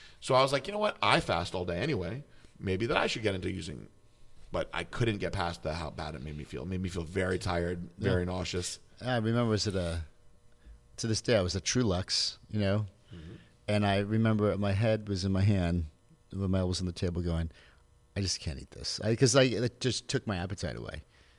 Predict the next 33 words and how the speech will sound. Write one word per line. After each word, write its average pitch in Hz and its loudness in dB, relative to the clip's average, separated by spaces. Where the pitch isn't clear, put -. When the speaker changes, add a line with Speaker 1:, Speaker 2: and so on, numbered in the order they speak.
Speaker 2:
Totally. 90 -4
Speaker 1:
It - 0
made 156 2
me 139 0
feel 143 2
very 127 0
exhausted. 101 -2
Speaker 2:
Yeah, 127 -2
it 87 -8
was 87 -4
just 104 -2
that. 82 -2
Speaker 1:
Right? 95 0
Like, 95 -2
I - 0
Speaker 2:
Wasn't 143 6
Speaker 1:
didn't 160 6
wanna 160 10
Speaker 2:
worth 107 0
it. 110 4
Speaker 1:
do 127 8
anything. 87 0
Speaker 2:
And 139 0
this 151 2
was 123 4
off 135 8
season. 92 0
I'm 101 0
like, 101 -2
I'm 107 -2
supposed 117 0
to 123 -2
be, 95 -2